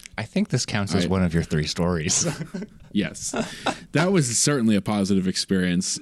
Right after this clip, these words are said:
Speaker 2: Under, ha-, giving, being, giving, getting the gift to better understand your body at a, such a young age.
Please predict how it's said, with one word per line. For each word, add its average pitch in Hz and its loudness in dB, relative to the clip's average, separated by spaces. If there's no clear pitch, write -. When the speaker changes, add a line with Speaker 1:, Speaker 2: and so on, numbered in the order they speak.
Speaker 2:
Under, 107 2
ha-, 170 0
giving, 190 2
being, 196 6
giving, 220 2
getting 170 2
the 117 0
gift - -2
to - 0
better 117 0
understand 110 2
your 95 2
body 95 0
at 104 2
a, 98 4
such - -2
a 120 2
young 104 6
age. 110 2